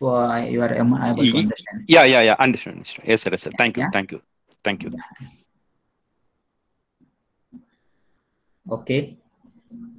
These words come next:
Speaker 1: So, yeah, that's all from my side now. So if anybody who wants to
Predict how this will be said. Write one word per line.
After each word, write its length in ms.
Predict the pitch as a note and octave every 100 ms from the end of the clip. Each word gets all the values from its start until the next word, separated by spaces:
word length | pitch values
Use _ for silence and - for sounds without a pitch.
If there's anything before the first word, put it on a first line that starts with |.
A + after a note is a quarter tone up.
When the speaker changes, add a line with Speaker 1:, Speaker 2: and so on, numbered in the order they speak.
| -
Speaker 1:
So, 680 | - - B2+ B2 A#2+ A#2+ A2+ _ _ _ _ _ _ _
yeah, 260 | - C#3 B2
that's 240 | C3+ C#3+
all 200 | D3 D#3+
from 240 | E3+ D#3 D3
my 140 | C3
side 360 | C3+ D3 D3+ D3
now. 360 | B2+ F#3+ G3+ -
So 120 | -
if 140 | C#3+
anybody 480 | D#3+ D#3+ F#3+ G3+ G#3+
who 80 | F3+
wants 340 | D#3+ D3+ E3+ -
to 360 | D#3 D3 C3+